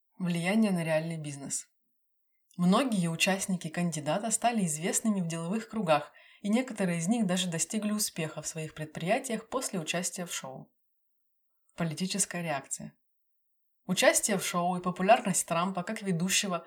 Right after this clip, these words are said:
также оказали влияние на его позиционирование в политике,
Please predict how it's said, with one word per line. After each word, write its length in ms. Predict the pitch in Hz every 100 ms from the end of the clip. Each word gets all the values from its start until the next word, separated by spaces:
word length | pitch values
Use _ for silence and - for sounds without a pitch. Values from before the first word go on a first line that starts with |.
| -
также 340 | - 185 151 156
оказали 420 | - 165 165 160
влияние 520 | 156 170 240 262 220
на 140 | 180
его 180 | 170 220
позиционирование 920 | 254 202 185 - 170 202 247 240 233 226
в 80 |
политике, 580 | - 233 160 - - -